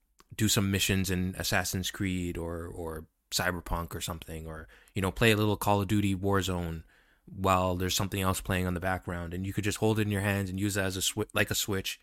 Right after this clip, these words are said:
while you're sitting on your couch and watching something else.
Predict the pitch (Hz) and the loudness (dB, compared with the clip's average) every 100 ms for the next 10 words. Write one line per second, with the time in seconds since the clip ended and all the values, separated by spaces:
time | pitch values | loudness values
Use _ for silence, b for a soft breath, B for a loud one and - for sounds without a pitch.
0 | b b b 95 98 - 101 95 92 - | b b b 2 2 2 2 0 -2 -2
1 | 95 92 92 92 92 92 - 92 90 95 | -2 -2 -2 -4 -4 -6 -6 -8 -4 -4
2 | 95 - | -4 -6